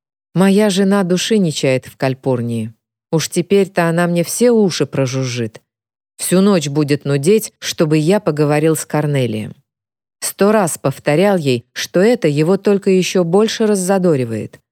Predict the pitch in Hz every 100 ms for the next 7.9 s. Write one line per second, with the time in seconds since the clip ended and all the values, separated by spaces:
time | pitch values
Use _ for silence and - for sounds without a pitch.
0 | _ _ 156 175 214 226 196 185 208 202
1 | 190 175 170 175 240 240 196 - 165 127
2 | - - - _ _ _ _ _ _ _
3 | _ 247 302 311 277 262 262 262 254 254
4 | 247 - 254 180 143 131 120 143 139 110
5 | - _ 143 131 147 147 139 127 135 123
6 | - 220 - - _ _ - 143 156 165
7 | 170 165 156 - 160 156 127 110